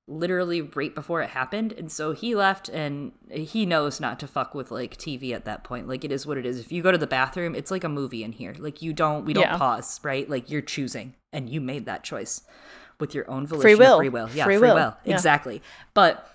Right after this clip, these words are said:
Speaker 1: literally the time it took for him to go to the bathroom, come back, he walks in, and it's me just booing at the screen. <laughs> It's just me alone going, "What the fuck? Boo!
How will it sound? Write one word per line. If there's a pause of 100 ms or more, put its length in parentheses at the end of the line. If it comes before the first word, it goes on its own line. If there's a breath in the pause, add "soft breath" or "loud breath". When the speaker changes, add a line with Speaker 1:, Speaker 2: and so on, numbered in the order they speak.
(140)
Speaker 1:
literally
the
time
it
took
for
him
to
go
to
the
bathroom,
come
back,
he
walks
in,
and
it's
me
just
booing
at
the
screen. (140 loud breath)
<laughs>
It's
just
me
alone
going,
"What
the (100)
fuck?
Boo!